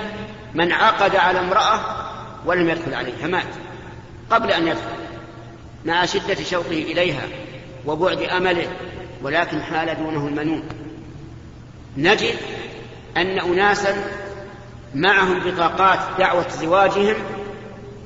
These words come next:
ثم يموتون والبطاقات في سياراتهم. إذن ما، ما، ما فائدة، ما فائدة الدنيا وهي إلى هذا الحد في الغرور؟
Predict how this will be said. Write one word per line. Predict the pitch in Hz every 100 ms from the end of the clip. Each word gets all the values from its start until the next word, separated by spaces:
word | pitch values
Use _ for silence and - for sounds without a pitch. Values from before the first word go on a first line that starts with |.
| - -
ثم | 175 185
يموتون | 170 165 160 185 175
والبطاقات | 170 165 156 156 151 185 175
في | 147 151
سياراتهم. | 147 143 135 113 - - - - - - - - - - - - - - - - - - - -
إذن | 170 175 175
ما، | 190 180 - - - -
ما، | 156 196 190 - 185
ما | 214
فائدة، | 190 202 185 170 - - 170
ما | 208
فائدة | 180 160 151 147
الدنيا | 143 160 156 175 196 - - - - - -
وهي | 165 156 143
إلى | 160
هذا | 143 147
الحد | 156 - 156 160
في | 127
الغرور؟ | 135 143 185 175 -